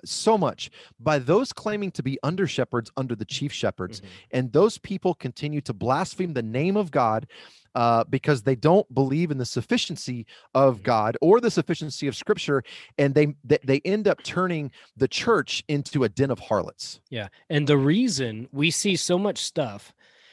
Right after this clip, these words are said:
Speaker 2: in, uh, just America, in our country. The reason we see people who can claim to be Christians and yet vote for parties that murder babies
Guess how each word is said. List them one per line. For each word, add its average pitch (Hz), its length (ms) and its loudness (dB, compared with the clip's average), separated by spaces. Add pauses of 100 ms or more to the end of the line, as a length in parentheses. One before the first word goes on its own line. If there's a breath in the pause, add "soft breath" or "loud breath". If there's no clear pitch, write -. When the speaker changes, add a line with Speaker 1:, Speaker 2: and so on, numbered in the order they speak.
(240 soft breath)
Speaker 2:
in, 175 320 2 (100)
uh, - 60 -14 (240)
just 165 300 2
America, 147 640 -2
in 175 240 -2
our 156 260 0
country. 175 500 -8 (220 loud breath)
The 147 100 0
reason 214 400 2
we 190 120 2
see 180 200 -2
people 151 400 0
who 151 140 -2
can 147 180 -2
claim 180 360 -4
to 165 120 -4
be 147 180 -2
Christians 196 680 -4
and 143 160 -2
yet 147 220 0
vote 139 400 0
for 147 160 -2
parties 151 500 0
that 127 160 -2
murder 135 380 0
babies 127 880 -2